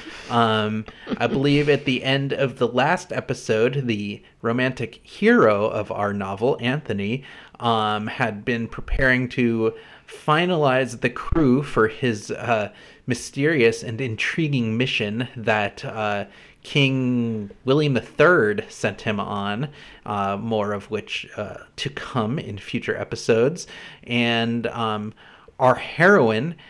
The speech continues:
Speaker 2: Agatha, Agatha Van Hoorn, to be precise,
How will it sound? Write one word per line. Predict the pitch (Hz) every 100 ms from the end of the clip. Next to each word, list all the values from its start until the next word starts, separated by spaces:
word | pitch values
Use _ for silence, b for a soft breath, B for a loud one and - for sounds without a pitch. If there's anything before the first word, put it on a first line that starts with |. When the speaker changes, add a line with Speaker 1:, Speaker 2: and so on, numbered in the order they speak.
| B B _ -
Speaker 2:
Agatha, | 190 185 - 98 117 151 - b b b
Agatha | - 151 - 143
Van | 110 113 107
Hoorn, | 98 196 175 117 110 143 -
to | 139 107
be | 107 110 104
precise, | - 113 - 110 110 113 -